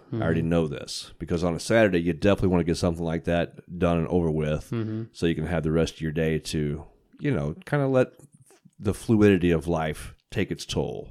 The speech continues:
Speaker 2: Right.
Speaker 1: Or, or, or you might, you know, I, I might be going out of town or something for that day, or, you know, whatever, going to do something that night. And so you wanna make sure you have that little bit of leeway in your
Speaker 2: Right.
Speaker 1: schedule, 'cause the other times that we have, w-, w-,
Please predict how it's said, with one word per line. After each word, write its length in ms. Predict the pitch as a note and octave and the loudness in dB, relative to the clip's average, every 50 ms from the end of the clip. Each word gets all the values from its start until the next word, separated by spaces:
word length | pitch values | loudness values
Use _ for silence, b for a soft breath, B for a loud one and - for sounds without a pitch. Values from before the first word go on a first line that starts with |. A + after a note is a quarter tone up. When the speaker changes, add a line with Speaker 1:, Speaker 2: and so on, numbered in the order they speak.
| - - - | -18 -14 -8
Speaker 2:
Right. 240 | A#2 A2+ G#2 G2+ F#2+ b b b b b | -6 -6 -6 -6 -8 b b b b b
Speaker 1:
Or, 120 | - A#2 | 0 4
or, 200 | - A#2 A2+ A2+ - | 6 8 6 8 8
or 140 | A2 A#2 | 8 8
you 140 | A#2 A2+ A#2 | 8 8 6
might, 280 | A2 A2+ A2 A2 - - | 6 4 4 4 2 2
you 60 | G#2+ | 0
know, 140 | G2 F2 F2 | 0 2 2
I, 160 | F#2 F2+ E2+ | 0 0 0
I 40 | F#2+ | 0
might 200 | G2 G2 F#2+ - | 2 2 0 0
be 80 | F#2+ | -2
going 220 | F#2 F#2+ F#2+ F#2+ F#2 | -2 0 0 0 2
out 100 | F2+ F#2+ | 2 0
of 80 | F2+ | 0
town 240 | - B2+ A2 G2+ F#2 | 0 0 0 2 0
or 60 | E2+ | 0
something 420 | D2+ - E2+ D2+ D2 - D#2 D2+ D#2 | -2 -4 -6 -6 -6 -6 -8 -10 -8
for 160 | - D#2+ D#2 | -8 -6 -6
that 220 | D2 D2+ D2+ - | -4 -6 -6 -8
day, 280 | - D2+ D#2 D2+ D2+ D#2 | -8 -8 -8 -6 -6 -6
or, 160 | D2 D2 C#2 | -6 -8 -8
you 120 | D2 E2+ E2 | -8 -8 -8
know, 140 | D2+ D2+ | -8 -8
whatever, 420 | D#2 E2+ F#2 F2+ F#2 F#2 D#2+ D#2 D#2 | -6 -4 -2 0 0 0 -2 -4 -6
going 240 | D2 - F2 E2+ E2 | -8 -6 -6 -4 -4
to 80 | E2+ | -4
do 200 | E2 G2 G2 F#2+ F#2 | 0 2 2 2 2
something 420 | - F2+ D#2 D2+ D2+ - D#2 D2+ | 0 -2 -4 -6 -6 -10 -10 -10
that 180 | D2 C#2+ C2+ C2 | -8 -10 -8 -8
night. 380 | C#2+ D2 C#2+ D2 C#2+ - - | -8 -8 -8 -8 -8 -10 -10
And 160 | - D2 C#2+ | -12 -14 -14
so 120 | - - D2 | -12 -10 -8
you 140 | D#2 D#2 D#2 | -6 -6 -6
wanna 160 | D#2 D#2 D2+ | -4 -6 -6
make 140 | D2+ D2 D2 | -6 -6 -6
sure 160 | - F2+ D#2+ | -6 -6 -6
you 80 | D2 | -6
have 260 | - - F2+ E2+ D#2+ D2 | -4 -4 -4 -4 -4 -4
that 220 | D#2 D2+ D2 - | -6 -8 -6 -4
little 160 | - F3 E3+ A#2 | -4 -4 0 2
bit 140 | F#2+ E2+ | 2 2
of 100 | D#2+ C#2+ | 2 2
leeway 380 | E2 F2 F2 E2+ D#2+ D2 C#2+ D2 | 2 2 2 2 2 0 -2 -2
in 60 | C#2+ - - - - | -4 -4 -6 -6 -4
your 100 | - G2+ | -2 -2
Speaker 2:
Right. 100 | - C#2+ | -2 -4
Speaker 1:
schedule, 380 | - - E2+ D2+ C#2+ - D2 C#2+ | -4 -2 -2 -2 -2 -4 -6 -4
'cause 280 | - E2 D#2 D#2 - - b b b b b b b b b b b b b b b b b b b b _ _ _ - - | -4 -4 -4 -4 -6 -10 b b b b b b b b b b b b b b b b b b b b _ _ _ -2 2
the 120 | G#2 G#2+ | 4 6
other 140 | G#2+ A#2+ C3 | 6 4 4
times 300 | - A#2+ G#2+ G2 F#2+ F2 | 2 4 4 4 2 2
that 60 | F2+ | 2
we 120 | F#2 F#2+ | 2 2
have, 380 | F2 F#2 F2 E2+ F2 F#2+ G#2 A2 | 2 4 2 4 4 4 2 2
w-, 240 | - A#2+ G2 C#2+ B1 | 0 0 -2 -2 -2
w-, 180 | E2+ F#2 F#2 | -4 -8 -8